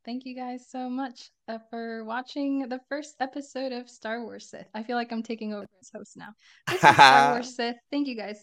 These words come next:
Speaker 1: <laughs>
Speaker 2: <laughs>
Speaker 1: But no, this was super fun. I'm super happy for you. This is really cool.
Speaker 2: Thank
Speaker 1: And I
Speaker 2: you.
Speaker 1: like the whole, like, rule of two thing that you're doing where you always have, like, one apprentice. I'm so honored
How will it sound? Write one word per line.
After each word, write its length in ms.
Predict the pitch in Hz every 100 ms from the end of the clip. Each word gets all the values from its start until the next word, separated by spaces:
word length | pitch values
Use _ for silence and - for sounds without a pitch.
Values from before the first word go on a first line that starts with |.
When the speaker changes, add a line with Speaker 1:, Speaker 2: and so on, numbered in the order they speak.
| -
Speaker 1:
<laughs> 0 |
Speaker 2:
<laughs> 520 | 240 233 - - -
Speaker 1:
But 500 | 170 135 156 262 240
no, 180 | 240 320
this 160 | 320 311
was 180 | 339 -
super 280 | 302 294 311 311
fun. 200 | 214 202
I'm 120 | 214
super 320 | 240 254 254
happy 360 | 240 220 254 247
for 100 | 233 214
you. 200 | 196 185
This 220 | 233 262
is 160 | 269
really 360 | 220 214 208 208
cool. 160 | - 254
Speaker 2:
Thank 380 | 101 143 190 202
Speaker 1:
And 140 | -
I 80 | -
Speaker 2:
you. 40 |
Speaker 1:
like 280 | - 240 254
the 100 | 254
whole, 260 | 240 240 226
like, 260 | 208 208 _ _ _ _
rule 280 | 226 247 233
of 160 | 214 214
two 320 | - 220 226
thing 300 | - 247 240
that 180 | 233 220
you're 100 | 233
doing 420 | 240 240 240 233
where 120 | 196
you 160 | 202 202
always 340 | 196 202 208 -
have, 160 | 190 196
like, 240 | 196 190 - _ _ _ _ _
one 260 | 220 233 220
apprentice. 560 | 220 240 226 233 220 -
I'm 140 | 233
so 280 | 240 262 262
honored 460 | 190 202 220 233